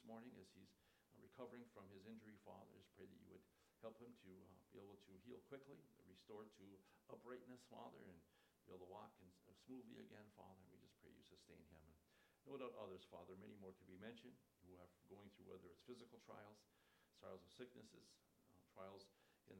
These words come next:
personal lives, financial lives, relational lives, Father. We just thank you that you are a present help in trouble. And we commit one another to you, Father, and pray that you, that we would look to you for the comfort, for the strength, for the wisdom, for the help that we need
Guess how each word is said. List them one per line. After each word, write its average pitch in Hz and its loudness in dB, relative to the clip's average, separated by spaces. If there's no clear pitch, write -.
personal 123 6
lives, 101 2
financial 104 0
lives, 95 0
relational 95 -2
lives, 90 -2
Father. 92 -8
We 92 -6
just 95 -8
thank 98 -4
you 90 -4
that 90 -2
you 98 -2
are 95 0
a - -12
present 127 4
help 95 4
in 92 -2
trouble. 98 -4
And 104 -4
we 110 -4
commit 120 2
one 104 0
another 101 2
to 101 -4
you, 101 -2
Father, 82 -4
and 120 -8
pray 104 4
that 98 2
you, 92 -4
that 98 2
we 95 -2
would 107 -4
look - 0
to 87 -4
you 82 -8
for 92 2
the 90 -6
comfort, 123 2
for - -6
the 92 -8
strength, 101 -4
for - -6
the - -6
wisdom, 104 0
for 101 -4
the 95 0
help 107 2
that - 2
we 107 0
need 80 0